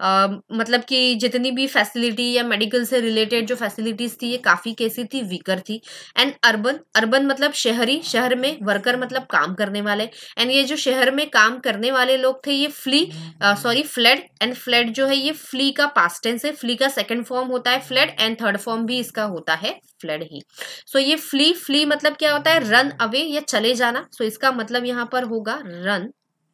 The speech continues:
अवे या सिर्फ कह सकते हैं रन।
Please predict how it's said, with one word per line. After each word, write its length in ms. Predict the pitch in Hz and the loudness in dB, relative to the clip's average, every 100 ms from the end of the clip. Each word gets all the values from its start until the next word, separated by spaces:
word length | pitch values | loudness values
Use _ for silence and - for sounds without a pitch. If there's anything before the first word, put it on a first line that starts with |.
| _ _ 156 135 135 135 139 139 131 135 - - | _ _ -20 -16 -16 -16 -16 -14 -14 -14 -10 -6
अवे 320 | 196 196 285 _ _ _ _ _ _ 202 | -2 -4 -6 _ _ _ _ _ _ -4
या 120 | 240 | -2
सिर्फ 240 | - 254 - | 0 -2 0
कह 80 | 226 | -2
सकते 320 | 226 226 277 | -2 -2 -2
हैं 60 | |
रन। 260 | - 180 160 | 0 0 -2